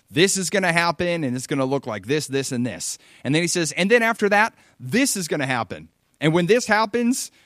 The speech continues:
this, this, and this is gonna happen next. And finally, that's gonna lead to this. And then you'll see the sign of the coming of the Son of Man, and he will return." And so I want to encourage you first to read Matthew twenty-four, because,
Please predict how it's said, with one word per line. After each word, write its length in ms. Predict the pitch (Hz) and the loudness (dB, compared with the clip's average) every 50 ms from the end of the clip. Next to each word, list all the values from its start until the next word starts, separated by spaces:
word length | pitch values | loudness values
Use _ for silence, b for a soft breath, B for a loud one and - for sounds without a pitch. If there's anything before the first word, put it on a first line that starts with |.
| b b b | b b b
this, 340 | - 117 139 180 202 196 - | -8 0 2 2 2 2 0
this, 320 | 147 151 180 190 185 - | -4 -2 -2 -2 -2 -4
and 160 | 160 151 147 147 | -4 -6 -4 -2
this 260 | 170 147 127 - - | -2 -2 -2 -2 -6
is 140 | 127 110 110 | -8 -8 -6
gonna 200 | 143 131 131 123 | -6 -6 -4 -2
happen 380 | 131 131 131 - 131 117 117 | -2 -2 -2 -2 -4 -2 -2
next. 380 | 143 165 180 170 - - - B B B B | 0 -2 -2 -4 -6 -8 -10 B B B B
And 160 | 127 135 123 | -4 -4 -4
finally, 380 | - - 165 180 180 185 185 175 | -2 -2 0 0 0 0 -2 -2
that's 260 | 151 151 156 - - | 0 -2 -2 -4 -4
gonna 180 | - 151 143 135 | -4 -4 -4 -4
lead 260 | 127 143 139 131 - | -4 -4 -6 -6 -6
to 120 | - 113 98 | -8 -10 -10
this. 480 | 92 113 156 185 190 190 - - - B B B B - | -6 -4 -4 -2 -2 -4 -6 -8 -10 B B B B -8
And 180 | 127 123 110 | -8 -4 -2
then 320 | 147 160 160 165 170 165 - | -2 -2 0 -2 -4 -6 -6
you'll 160 | - 123 123 117 | -4 -4 -2 -2
see 440 | - - 147 143 147 151 151 143 - 117 | -2 -4 -2 -2 -2 -4 -6 -10 -12 -12
the 100 | 113 110 | -10 -8
sign 380 | - - 135 135 143 143 131 | -6 -6 -4 -4 -4 -4 -4
of 80 | 117 90 | -6 -6
the 80 | 101 | -10
coming 400 | - _ - 143 135 147 143 135 | -14 _ -6 -4 -4 -2 -4 -6
of 80 | 123 101 | -6 -8
the 80 | 92 92 | -8 -10
Son 260 | - - 147 139 143 | -6 -4 -4 -4 -4
of 120 | 131 110 | -4 -6
Man, 280 | 120 120 123 120 117 110 | -6 -6 -6 -6 -6 -6
and 140 | 101 98 113 | -6 -6 -4
he 120 | 127 131 | -4 -2
will 160 | 127 135 131 | 0 0 -2
return." 460 | 123 113 110 - - 123 117 117 113 B B B B B B | -2 -2 -6 -6 -6 -4 -4 -4 -6 B B B B B B
And 120 | - 135 131 | -6 -6 -4
so 180 | - 175 156 | -2 -2 -2
I 220 | 123 - 135 175 226 | -2 -2 -2 -2 -2
want 220 | 262 277 254 226 | -2 0 -2 -2
to 100 | 180 147 | -2 -2
encourage 540 | 131 120 - - 156 165 180 156 135 120 - | -2 -4 -4 -4 -2 0 0 0 0 -2 -4
you 360 | 113 107 98 98 101 104 95 - - - | -6 -6 -4 -4 -6 -8 -10 -12 -18 -12
first 360 | - 165 180 170 - - - - 110 | -8 -6 -6 -6 -6 -10 -14 -16 -10
to 220 | - 135 117 98 | -6 -6 -6 -6
read 420 | 90 98 117 135 147 160 165 147 131 | -10 -10 -10 -8 -8 -8 -8 -8 -8
Matthew 340 | 139 135 135 135 - 120 | -8 -8 -8 -8 -10 -12
twenty-four, 640 | 104 - - 120 117 117 104 - - 110 98 87 87 | -12 -10 -10 -10 -8 -8 -10 -10 -10 -10 -10 -10 -10
because, 540 | 82 110 110 - - 139 127 123 - - B | -12 -12 -12 -6 -4 -4 -4 -4 -4 -8 B